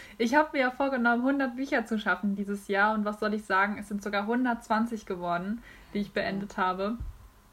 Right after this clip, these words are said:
Speaker 1: Und,
Speaker 2: Das
Speaker 1: äh,
Speaker 2: ist
Speaker 1: ja.
Speaker 2: richtig krass.
Speaker 1: Darauf bin ich richtig, richtig stolz. Ähm, ich mein, Corona ist ja nicht ganz unbeteiligt daran. Ich hatte ja auch, äh, jobmäßig eine Durststrecke und, äh, dementsprechend sehr viel Zeit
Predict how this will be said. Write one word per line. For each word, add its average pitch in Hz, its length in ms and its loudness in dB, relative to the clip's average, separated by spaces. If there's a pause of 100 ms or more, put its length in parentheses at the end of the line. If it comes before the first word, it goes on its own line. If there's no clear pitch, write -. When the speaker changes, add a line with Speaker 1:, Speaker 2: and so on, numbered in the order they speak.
(560)
Speaker 1:
Und, 190 400 -4
Speaker 2:
Das 190 240 -6
Speaker 1:
äh, - 20 -6
Speaker 2:
ist 196 60 -2
Speaker 1:
ja. 185 120 2
Speaker 2:
richtig 180 220 -8
krass. 180 260 -8 (340)
Speaker 1:
Darauf 208 240 6
bin 233 140 4
ich - 220 -4
richtig, 247 340 -4
richtig 220 340 -2
stolz. 190 640 0
Ähm, 190 560 -4 (300)
ich - 80 -12
mein, 196 420 4 (600)
Corona 233 520 6
ist 233 120 -2
ja 233 80 4
nicht 226 180 0
ganz 220 220 2
unbeteiligt 240 680 2
daran. 226 260 0
Ich 220 120 -8
hatte 220 180 -4
ja 196 180 -2
auch, 202 220 -6
äh, 196 180 -4
jobmäßig 214 640 -4
eine 208 160 0 (160)
Durststrecke 226 920 0 (100)
und, 190 420 -8
äh, 196 200 -6
dementsprechend 196 640 -6
sehr 196 140 -6
viel 202 160 -14
Zeit 196 580 -2